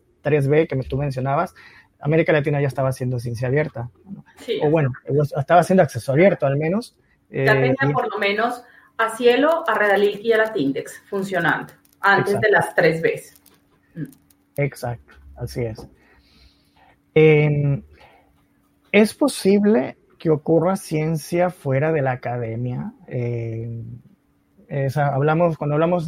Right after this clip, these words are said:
Speaker 1: de, de ciencia, a veces hablamos como de élites, ¿no? Ya lo estabas comentando hace, hace un momento. Eh, hay como cierta brecha, eh, de la ciencia y la ciudadanía. Eh, ¿cómo,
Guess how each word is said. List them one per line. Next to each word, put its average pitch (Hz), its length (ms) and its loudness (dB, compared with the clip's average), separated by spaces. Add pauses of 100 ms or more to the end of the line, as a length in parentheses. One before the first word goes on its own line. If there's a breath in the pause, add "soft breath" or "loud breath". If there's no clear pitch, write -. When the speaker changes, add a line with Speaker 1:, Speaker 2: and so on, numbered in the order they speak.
(160)
Speaker 1:
de, 139 180 -2 (140)
de 139 80 -2
ciencia, 160 320 -2
a 156 40 4
veces 156 280 0 (420)
hablamos 143 360 -2
como 135 180 -2
de 131 120 0
élites, 127 420 -2
¿no? 143 200 -4
Ya 143 160 0
lo 139 60 -2
estabas 139 280 -4
comentando 131 420 -4
hace, 127 360 -8
hace 123 160 -8
un 135 60 -2
momento. 135 480 -4 (720 soft breath)
Eh, 127 580 0
hay 165 220 2
como 156 180 0
cierta 160 340 2
brecha, 160 440 2 (340)
eh, 139 320 -2
de 131 120 0
la 127 100 -2
ciencia 147 360 -2
y 160 40 2
la 143 100 2
ciudadanía. 127 680 -2 (340)
Eh, 120 360 -4
¿cómo, 147 160 -4